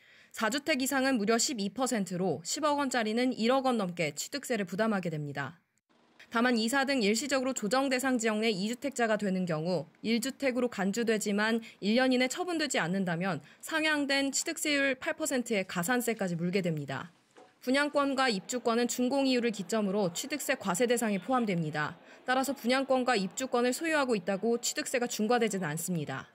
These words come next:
주택 임대소득 과세 대상은 기준 시가 구억 원 초과 일 주택자와 이 주택 이상 소유자, 보증금 합계가 삼억 원이 넘는 삼 주택 이상 소유자 중 월세 수입이 있는 이들입니다.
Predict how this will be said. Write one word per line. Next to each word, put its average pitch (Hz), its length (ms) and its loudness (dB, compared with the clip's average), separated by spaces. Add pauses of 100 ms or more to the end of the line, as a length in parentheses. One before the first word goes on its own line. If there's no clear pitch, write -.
(800)
주택 226 360 -2
임대소득 262 520 2
과세 - 320 0
대상은 214 580 0
기준 254 340 -2
시가 269 300 0
구억 262 280 2
원 262 140 4
초과 175 480 0
일 226 180 0
주택자와 220 720 2
이 214 160 -2
주택 277 320 -2
이상 240 200 0
소유자, 226 480 0 (220)
보증금 294 520 0
합계가 262 320 2
삼억 349 340 2
원이 294 180 2
넘는 240 400 4
삼 330 220 -4
주택 294 360 -2
이상 240 300 2
소유자 254 380 2
중 196 320 0
월세 190 320 2
수입이 240 420 0
있는 190 240 2
이들입니다. 160 720 -2